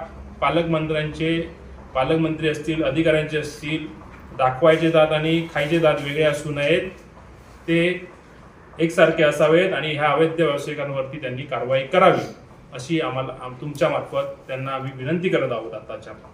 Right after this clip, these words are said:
आताच्या याला. आणि असा अवैध व्यवसाय, म्हणजे ही जी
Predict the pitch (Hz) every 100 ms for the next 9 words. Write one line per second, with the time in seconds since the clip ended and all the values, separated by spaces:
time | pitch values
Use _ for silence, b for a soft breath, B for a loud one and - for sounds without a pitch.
0 | - 127 123 120 110 127 147 - - -
1 | - 135 139 127 202 160 165 160 151 -
2 | 127 123 143 139 139 160 156 156 160 160